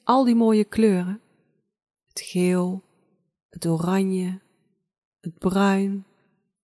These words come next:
En snuif de heerlijke, frisse, heldere lucht maar eens op.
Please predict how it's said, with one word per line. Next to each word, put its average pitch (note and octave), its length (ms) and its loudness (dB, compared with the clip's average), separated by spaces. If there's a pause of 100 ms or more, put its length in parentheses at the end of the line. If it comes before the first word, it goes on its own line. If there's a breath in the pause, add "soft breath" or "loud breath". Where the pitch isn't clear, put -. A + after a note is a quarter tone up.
(3000)
En G3+ 140 0
snuif A3 800 2
de A#3 100 4
heerlijke, G#3 760 2
frisse, A3 680 -2 (160)
heldere F#3+ 460 0
lucht E3+ 460 -4 (500)
maar F3 200 -2
eens F3 200 -4
op. - 360 -12